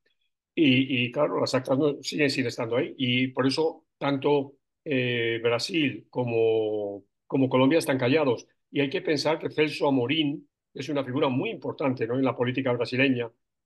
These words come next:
y es un asesor, fue un, fue un, eh, ministro y, lo-, y ahora es gran asesor de, de Lula en cuestiones internacionales. Él ha, él ha viajado a Caracas y él lo, esto lo ha puesto encima de la mesa muchas veces, ¿no?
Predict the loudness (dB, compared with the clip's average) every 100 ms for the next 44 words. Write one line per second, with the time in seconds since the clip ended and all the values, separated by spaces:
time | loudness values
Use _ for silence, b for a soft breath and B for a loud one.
0 | -2 0 0 2 2 0 -4 -8 -6 2
1 | 4 4 0 B _ _ -4 0 4 2
2 | 0 -6 0 2 2 -2 -6 -6 -4 -2
3 | -4 -2 0 0 -2 -6 -2 -2 -2 0
4 | 2 2 0 -4 -2 0 0 -2 -2 -2
5 | -2 -6 -6 _ _ -6 2 4 6 4
6 | 2 -4 -4 -2 2 2 2 2 2 0
7 | -4 _ 0 2 2 0 -2 -2 -2 -2
8 | -2 -2 -4 -2 -2 -2 0 -2 -4 b
9 | b -4 -2 0 0 0 -4 0 0 0
10 | -4 0 0 2 2 2 2 0 -2 -4
11 | -6 -6 -4 -2 -2 0 -2 -4